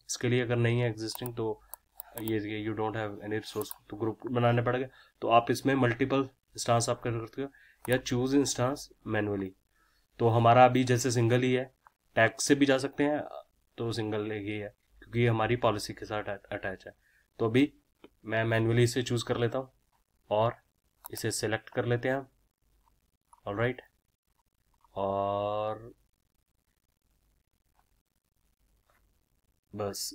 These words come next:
इस पे straight run। तो ये देखिए जैसे ही मैंने run किया, ये,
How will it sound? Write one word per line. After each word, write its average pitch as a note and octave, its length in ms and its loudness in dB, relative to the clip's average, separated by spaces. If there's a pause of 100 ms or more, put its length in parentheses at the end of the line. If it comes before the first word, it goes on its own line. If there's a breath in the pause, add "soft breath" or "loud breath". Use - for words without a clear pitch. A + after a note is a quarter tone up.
इस - 120 -8
पे A2+ 160 -8
straight A2+ 360 -6 (120)
run। G2 240 -4 (1400 soft breath)
तो A2+ 60 -6
ये G#2+ 160 -2
देखिए G#2 340 -6 (240)
जैसे A2 260 -2
ही B2+ 60 2
मैंने A#2+ 220 4 (4000)
run B2 420 0
किया, A#2+ 260 -2 (800)
ये, A2 220 -4